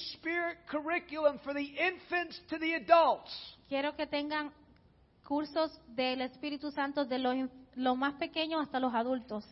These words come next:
Speaker 1: I want you to train them as soon as they come out of the womb in the purposes of God.
Speaker 2: Quiero que los entrenes desde que salen del vientre en los propósitos de Dios.
Speaker 1: To know me, to hear my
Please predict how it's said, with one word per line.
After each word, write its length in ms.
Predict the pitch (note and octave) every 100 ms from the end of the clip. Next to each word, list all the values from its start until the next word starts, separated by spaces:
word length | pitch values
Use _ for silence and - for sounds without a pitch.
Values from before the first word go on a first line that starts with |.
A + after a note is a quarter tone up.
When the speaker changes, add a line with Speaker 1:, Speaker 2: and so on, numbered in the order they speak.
| -
Speaker 1:
I 60 | -
want 220 | C4 D#4+
you 80 | D4
to 100 | D#4+
train 400 | - - E4 F4
them 120 | D#4+
as 100 | C#4+ -
soon 140 | E4 F4+
as 100 | C#4+
they 160 | D#4+
come 220 | D#4 D#4+
out 140 | E4 D#4+
of 80 | D4
the 100 | D4+
womb 400 | C#4+ E4 D#4 C#4+
in 120 | D#4
the 80 | D4
purposes 680 | - D#4+ D#4+ C#4+ - C4+
of 160 | C4 E3
God. 340 | A#3+ G#3+ C#3+ -
Speaker 2:
Quiero 240 | C4+ C4 D4
que 120 | D4+
los 140 | D4+
entrenes 480 | C#4 C#4 C#4 C#4+ D4
desde 240 | C4 C4+
que 120 | C4 A#3+
salen 340 | C#4 C#4 C#4+
del 140 | C#4+
vientre 380 | A#3+ C4 C4 A#3+
en 80 | A#3
los 120 | A#3
propósitos 640 | - A3+ - D4 D#4+ C4+
de 140 | A#3+ G#3
Dios. 300 | G#3 G3 F#3+ - - -
Speaker 1:
To 100 | C#4+
know 420 | C4+ E4 F4 F4
me, 280 | E4 D4+ A3+ -
to 60 |
hear 280 | B3+ A3 F4+
my 220 | F4 E4+